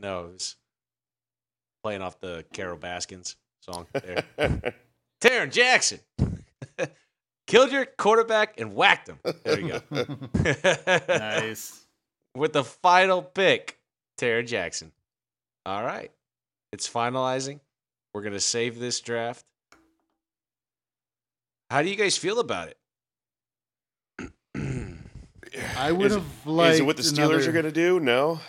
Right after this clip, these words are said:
Speaker 2: but I feel, I feel pretty good. I don't
Speaker 1: Uh-oh. Internet cut out. What'd you say?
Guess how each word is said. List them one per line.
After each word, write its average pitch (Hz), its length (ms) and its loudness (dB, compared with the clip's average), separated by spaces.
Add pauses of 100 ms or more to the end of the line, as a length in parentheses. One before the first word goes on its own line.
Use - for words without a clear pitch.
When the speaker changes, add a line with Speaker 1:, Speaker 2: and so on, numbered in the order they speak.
(340)
Speaker 2:
but 110 320 2 (160)
I 113 360 0
feel, 101 600 -2 (580)
I - 60 -16
feel 147 200 -12
pretty 151 240 -12
good. - 260 -8 (3250)
I 135 80 -2
don't 139 80 -2
Speaker 1:
Uh-oh. 113 480 -4 (1700)
Internet 117 380 -4
cut 110 140 -4
out. 95 140 -4
What'd 110 160 -6
you 110 40 -4
say? 160 220 -6